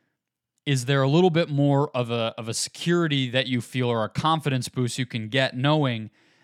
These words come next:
that this roster is able to get to the free throw line much more than previous iterations of this Suns team were?" And obviously, I wasn't trying to, like, throw shade. They were a very good team,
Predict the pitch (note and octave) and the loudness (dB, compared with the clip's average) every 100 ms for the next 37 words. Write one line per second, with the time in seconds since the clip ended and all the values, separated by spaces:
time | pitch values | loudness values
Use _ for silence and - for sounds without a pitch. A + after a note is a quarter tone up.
0 | _ B2+ B2 B2 A2 F3 C#3+ - - _ | _ -4 -4 -6 -2 -2 -2 -6 -10 _
1 | B2 B2 A#2 - A#2 A2 - B2 C#3+ C#3 | 2 4 2 -2 -8 -6 -6 -2 -2 -2
2 | C3+ C3 C3+ A#2 - D3 C#3+ C3+ A#2+ A2+ | -4 -4 -6 -8 -2 -2 -2 -2 -2 -2
3 | A2+ A2 C3+ D3 - C3+ C3 B2+ A#2+ - | -2 0 0 -2 -2 0 0 0 -2 -2
4 | C#3 C3+ C3 B2 B2+ A#2+ A#2+ A2+ A#2+ A2 | -2 0 -2 -2 -2 -2 -2 -4 -8 -10
5 | G#2+ A2 - A2 G2+ - B2 G#2+ G#2+ A2 | -8 -6 -4 -6 -8 -8 -6 -6 -6 -8
6 | - _ _ _ _ D#3+ F3+ F#3 F3+ E3 | -10 _ _ _ _ 0 0 2 0 2
7 | D#3 C#3+ D3+ C#3+ C3+ B2+ _ - - B2+ | 2 0 -2 0 0 -4 _ -16 -6 -6
8 | A#2+ D3 A#2 G#2+ A2+ A2+ A#2+ C3 B2 A#2+ | -4 -4 -4 -4 -4 -2 0 0 -2 -4
9 | - C3 A#2 G2 | -6 -8 -8 -12